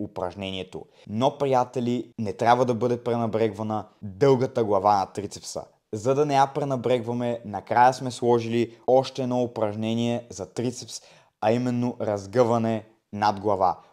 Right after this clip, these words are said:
От него също изпълнявайте три серии между дванадесет и петнадесет повторения, като така сме убедени, че сме ударили и трите глави на трицепса.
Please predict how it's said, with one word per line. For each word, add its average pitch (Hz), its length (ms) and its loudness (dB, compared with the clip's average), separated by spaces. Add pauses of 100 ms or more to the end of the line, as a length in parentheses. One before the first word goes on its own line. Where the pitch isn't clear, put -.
(120)
От 104 160 -12
него 127 240 -4
също 131 320 -4
изпълнявайте 131 680 0
три 123 260 -4
серии 117 640 0
между 107 360 -6
дванадесет 113 720 2
и 123 160 -2
петнадесет 117 580 0
повторения, 107 640 -4 (340)
като 147 220 -2
така 123 420 0
сме 135 240 -6 (100)
убедени, 113 680 0
че 117 140 -10
сме 117 160 -8
ударили 107 680 2 (260)
и 131 160 -6 (140)
трите 117 560 0
глави 92 640 -6
на 87 140 -12
трицепса. 92 640 -10